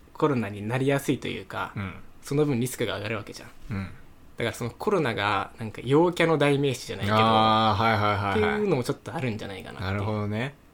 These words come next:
Speaker 1: コロナになったイコール、それだけ交友関係広いですよみたいな。
Speaker 2: はいはいはいはい。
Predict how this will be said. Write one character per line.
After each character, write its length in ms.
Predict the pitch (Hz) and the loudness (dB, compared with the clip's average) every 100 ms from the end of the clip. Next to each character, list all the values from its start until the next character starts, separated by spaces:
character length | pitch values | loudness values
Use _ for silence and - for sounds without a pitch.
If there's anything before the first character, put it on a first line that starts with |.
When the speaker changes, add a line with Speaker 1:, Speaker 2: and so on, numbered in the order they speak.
| - - - - | -20 -20 -20 -20
Speaker 1:
コ 140 | - 202 | -4 0
ロ 120 | 185 | 2
ナ 100 | 151 | 2
に 120 | 120 | 0
な 100 | 131 | -2
っ 60 | 160 - | -4 -2
た 80 | |
イ 100 | 107 | -2
コ 220 | 98 160 139 | -2 -2 0
ー 40 | |
ル、 200 | 135 135 | 2 0
そ 160 | - 143 | 0 0
れ 100 | 170 | 2
だ 120 | 170 | 0
け 420 | 190 196 110 - - - - - | 0 2 2 -2 -12 -20 -20 -2
交 220 | 170 175 | 4 6
友 80 | 170 | 6
関 180 | 175 139 | 4 2
係 80 | |
広 240 | 104 - 135 | -2 -2 -2
い 20 | |
で 80 | 104 | -2
す 120 | - | -6
よ 80 | 87 | -10
み 80 | - | -10
た 100 | - | -6
い 20 | |
な。 60 | |
Speaker 2:
は 60 | 95 | -4
い 40 | |
は 60 | 92 | -4
い 20 | |
は 60 | 95 | -6
い 40 | |
は 360 | 95 90 101 | -8 -10 -10
い。 40 | - | -12